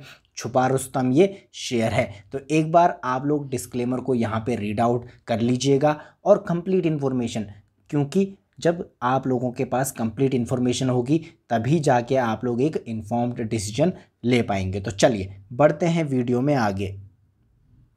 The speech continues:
सबसे पहले हम लोग रिटर्न्स के बारे में बात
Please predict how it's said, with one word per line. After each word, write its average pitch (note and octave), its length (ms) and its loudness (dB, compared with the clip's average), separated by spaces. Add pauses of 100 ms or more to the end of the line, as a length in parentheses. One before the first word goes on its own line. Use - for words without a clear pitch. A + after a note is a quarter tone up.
(800)
सबसे F#3 540 2
पहले C3 400 2
हम B2+ 220 2
लोग C#3 300 4
रिटर्न्स D3+ 400 0
के E3 140 2
बारे A#2+ 260 2
में C#3+ 220 0
बात - 380 -2